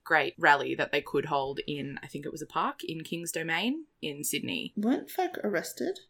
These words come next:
Speaker 1: What I read on the A B C was there were four arrests, but they weren't part of the protest, and that's all they're saying.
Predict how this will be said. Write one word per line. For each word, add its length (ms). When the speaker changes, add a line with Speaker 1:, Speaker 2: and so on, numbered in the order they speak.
Speaker 1:
What 220
I 120
read 260
on 120
the 100
A 80
B 120
C 200
was 160
there 120
were 80
four 560
arrests, 640
but 240
they 160
weren't 460
part 420
of 200
the 80
protest, 960
and 100
that's 180
all 140
they're 140
saying. 260